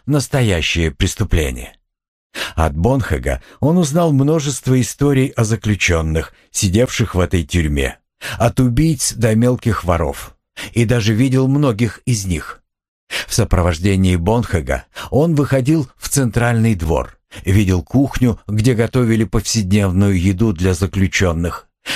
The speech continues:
слышал о роскошествах в камере Стинера и так далее. В конце концов, тюрьма показалась ему не таким уж страшным местом. Лишь пустая трата времени была особенно тягостной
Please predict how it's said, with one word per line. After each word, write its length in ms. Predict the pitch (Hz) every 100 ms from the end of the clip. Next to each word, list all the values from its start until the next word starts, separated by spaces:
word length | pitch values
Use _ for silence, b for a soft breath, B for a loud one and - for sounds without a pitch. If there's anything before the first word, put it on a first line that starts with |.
| B
слышал 540 | - 180 151 147 151
о 120 | - 127
роскошествах 1040 | 120 - 139 127 123 - 110 110 - -
в 160 | - -
камере 420 | 104 98 95 98
Стинера 680 | - - 117 85 82 78 b b -
и 100 | 160
так 220 | 135 73
далее. 440 | 73 65 60 - _ _ _ _ _
В 280 | - - -
конце 380 | 156 147 - 170
концов, 500 | 120 98 98 87 - b -
тюрьма 360 | 139 131 160
показалась 680 | 143 113 123 113 143 139 -
ему 260 | 127 127 147
не 120 | 139
таким 380 | 135 127 202 190
уж 160 | 175
страшным 580 | - - 143 135 - 131
местом. 520 | 107 87 69 - - - _ _ B B B
Лишь 340 | 98 113 -
пустая 520 | - 104 - 120 113
трата 380 | 98 104 98 104
времени 500 | 92 110 131 110 98
была 320 | 87 92 95
особенно 680 | 95 104 - - 101 92 87
тягостной 760 | 85 - 131 104 95 - 98